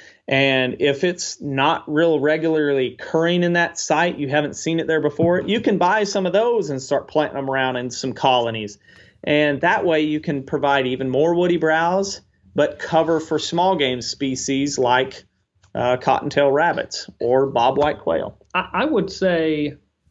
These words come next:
Speaker 2: specifically with this type of technique that we chose to discuss, old field management, let time be on your side, because a lot of the stuff that we're talking about,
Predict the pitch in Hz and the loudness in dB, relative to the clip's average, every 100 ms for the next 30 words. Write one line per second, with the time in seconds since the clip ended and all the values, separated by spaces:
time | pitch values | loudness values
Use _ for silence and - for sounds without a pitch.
0 | _ _ _ _ - - 190 190 220 202 | _ _ _ _ -18 -2 -2 0 -2 0
1 | 170 160 156 156 175 185 - - 160 160 | 0 0 0 0 0 -2 -4 -4 0 0
2 | 160 143 - - - 147 135 143 - 139 | -2 -8 -2 -2 -2 -6 -6 -4 -2 -2
3 | 135 143 135 135 135 131 139 131 131 143 | -2 0 0 -4 -6 -4 -2 -2 0 0
4 | 135 135 135 135 135 104 - - - - | 0 0 -2 0 -2 -4 -4 -6 -8 -20
5 | - - - - _ _ _ _ _ _ | -20 -20 -20 -20 _ _ _ _ _ _
6 | _ _ _ _ _ _ _ - 156 196 | _ _ _ _ _ _ _ 0 2 2
7 | 196 - 180 185 196 175 175 165 156 143 | -2 -2 0 2 2 0 0 0 0 -2
8 | 135 - 151 135 - - - _ - 160 | -6 -2 -2 -2 -4 -10 -14 _ -4 0
9 | 190 180 175 160 151 156 214 226 165 156 | 2 2 2 0 2 2 2 0 -2 -4
10 | - - 170 170 - 147 147 147 - 165 | -4 -2 0 0 -2 -2 -2 -4 0 0
11 | 170 156 139 135 135 - | 0 -4 0 2 0 -2